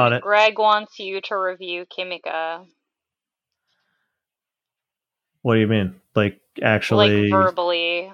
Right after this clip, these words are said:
Speaker 2: on this podcast. <laughs>
Speaker 1: Uh, sure. Does he want that at the beginning or the end?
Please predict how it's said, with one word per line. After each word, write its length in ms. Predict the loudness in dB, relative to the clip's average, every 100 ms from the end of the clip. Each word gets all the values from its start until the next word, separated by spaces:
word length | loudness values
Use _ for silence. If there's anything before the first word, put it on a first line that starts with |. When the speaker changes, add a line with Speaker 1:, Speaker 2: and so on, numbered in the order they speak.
| -6
Speaker 2:
on 220 | -6 -6
this 200 | -14 -12 -8
podcast. 960 | -6 -8 -6 -2 -2 -4 -14 -14 -6 0 2 2 0 2 -2 -2
<laughs> 40 | _
Speaker 1:
Uh, 600 | 4 6 6 6 4 2
sure. 640 | -2 0 2 4 2 0 -8
Does 240 | -4 0
he 60 | 2
want 180 | 4 2
that 100 | 0
at 100 | 0
the 40 |
beginning 520 | -4 -2 -2 -2 -4
or 80 | -2
the 180 | -2 0
end? 420 | 0 0 -2 -8